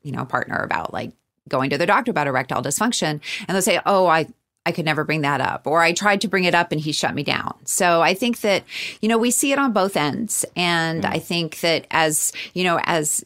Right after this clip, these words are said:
Speaker 1: Zach just said, it's all about communication. And I always think of sex as the ultimate form of communication, right?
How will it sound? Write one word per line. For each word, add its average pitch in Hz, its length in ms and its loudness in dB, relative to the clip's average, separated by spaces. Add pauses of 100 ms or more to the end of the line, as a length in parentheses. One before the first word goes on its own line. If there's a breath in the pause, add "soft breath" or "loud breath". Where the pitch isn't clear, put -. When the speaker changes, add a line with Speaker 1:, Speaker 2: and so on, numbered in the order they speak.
Speaker 1:
Zach 160 180 0
just 175 160 -2
said, 196 180 2
it's 185 100 -2
all 175 160 2
about 165 260 2
communication. 160 840 -2
And 165 260 -2
I 170 80 4
always 190 240 0
think 180 240 -4
of 165 160 0
sex - 360 0
as - 520 -2
the 156 120 0
ultimate 160 360 -4
form 147 220 -6
of 139 100 -8
communication, 151 680 -6
right? - 320 -4